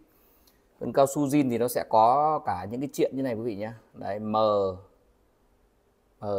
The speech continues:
hai lăm quý vị nhé. M hai tám, M hai lăm nhé.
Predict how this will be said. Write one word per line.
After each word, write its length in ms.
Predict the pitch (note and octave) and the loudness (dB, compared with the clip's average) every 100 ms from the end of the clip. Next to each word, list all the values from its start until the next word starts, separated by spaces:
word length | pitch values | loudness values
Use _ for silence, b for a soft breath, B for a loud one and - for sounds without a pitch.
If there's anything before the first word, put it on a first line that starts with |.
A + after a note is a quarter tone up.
| F#2 F2 F2+ _ _ _ _ | -6 -10 -16 _ _ _ _
hai 240 | - A#2 A#2 | -14 -8 -4
lăm 180 | B2 B2 | -4 -4
quý 220 | A2 A2 | -10 -16
vị 60 | G#2 | -14
nhé. 140 | G2 G2+ _ _ | -14 -18 _ _
M 60 | G#2 G2 F#2+ | -16 -14 -14
hai 200 | G2+ G#2 | -14 -14
tám, 300 | F#2+ F#2+ G#2+ | -8 -8 -8
M 40 | A2 G2 | -10 -10
hai 120 | G2+ | -10
lăm 220 | G#2 G2+ | -10 -12
nhé. 80 | G2 | -14